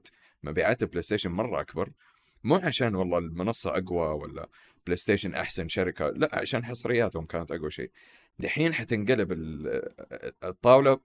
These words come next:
لصالح، آه، إكس بوكس. فإكس بوكس دحين حيصير عندهم ال-، بس شوف، صح إنه هم حيصيروا، آه، زي مونوبولي، لكن مايكروسوفت، يعني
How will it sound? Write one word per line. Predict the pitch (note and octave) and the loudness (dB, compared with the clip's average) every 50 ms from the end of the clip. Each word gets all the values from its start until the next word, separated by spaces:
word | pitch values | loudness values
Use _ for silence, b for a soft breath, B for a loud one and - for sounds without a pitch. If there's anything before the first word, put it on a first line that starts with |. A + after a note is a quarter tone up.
| _ _ _ _ - - | _ _ _ _ -16 -6
لصالح، | F2 F2 F2 E2+ E2+ E2 - - - F#2 F2 D#2+ - - - - - | -2 0 2 2 2 2 2 4 4 4 4 2 0 -6 -8 -10 -8
آه، | D#2 D2 C#2+ - - - - - - | -6 -6 -6 -6 -6 -8 -10 -8 -6
إكس | - - - - | -6 -6 -4 -6
بوكس. | - - - - - - b b b b b b | -6 -8 -8 -10 -12 -12 b b b b b b
فإكس | b F#2+ E2 D2 A#2+ - - | b 0 4 4 4 4 4
بوكس | A2+ A2+ - - | 2 -2 -2 -2
دحين | E2 F#2+ A2 A2 A2 | -2 -2 -2 -2 -4
حيصير | - G2 - - A2+ G2 | -4 -2 0 0 2 0
عندهم | G2 G#2 F#2+ F2+ F2 E2 | 0 0 0 -2 -2 -2
ال-، | D#2+ D2+ C#2 - b b b b b b | -4 -6 -6 -10 b b b b b b
بس | - G#2+ - | 0 2 4
شوف، | - F3+ - - - _ _ _ _ _ _ _ _ _ _ _ _ _ _ - - - b b b | 4 4 2 2 -2 _ _ _ _ _ _ _ _ _ _ _ _ _ _ -20 -20 -20 b b b
صح | - - C#3 D3 - - | 4 6 6 6 4 2
إنه | A2+ A2+ G#2+ | 0 0 0
هم | G2+ B2 A#2+ A2 F#2+ | 0 0 0 -2 -2
حيصيروا، | - - F2 - - A2+ G#2+ F#2 E2+ F2+ F#2 F#2 _ _ _ _ _ _ _ - | -4 -4 -4 -2 0 2 2 2 2 0 -2 -2 _ _ _ _ _ _ _ 0
آه، | E2+ E2 E2 D#2+ D#2+ D#2 D2+ D#2 D2+ B1+ - - | 2 2 2 2 2 0 -2 -6 -8 -10 -4 0
زي | E2+ E2 D#2+ | 0 2 2
مونوبولي، | D#2 F2 F#2 A2 A#2+ - F2+ D#2+ E2+ - - _ _ _ _ _ _ _ _ _ _ _ _ _ _ _ _ _ _ _ _ - b b b b b b b b b b b b _ | 2 2 2 0 2 2 0 -2 -2 -2 -4 _ _ _ _ _ _ _ _ _ _ _ _ _ _ _ _ _ _ _ _ -20 b b b b b b b b b b b b _
لكن | - A#2+ C#3+ C#3+ - - F#2 E2 D#2 - - _ _ _ _ _ _ _ _ _ _ _ _ - | 6 6 6 6 6 2 -4 -4 -6 -8 -14 _ _ _ _ _ _ _ _ _ _ _ _ 0
مايكروسوفت، | G2 A#2+ D#3 F#3 F#3 E3 D3+ - - - G2 A2+ - - - - - _ _ _ _ _ _ _ _ _ _ _ _ _ _ _ _ _ - - _ _ _ - - - - | 4 4 4 4 4 2 0 2 2 2 2 0 -2 -6 -18 -20 -20 _ _ _ _ _ _ _ _ _ _ _ _ _ _ _ _ _ -20 -20 _ _ _ -18 -16 -10 -4
يعني | G#2 G2+ F#2 F2+ F2 F2+ F2+ - | -2 -2 -2 -2 -2 -4 -6 -8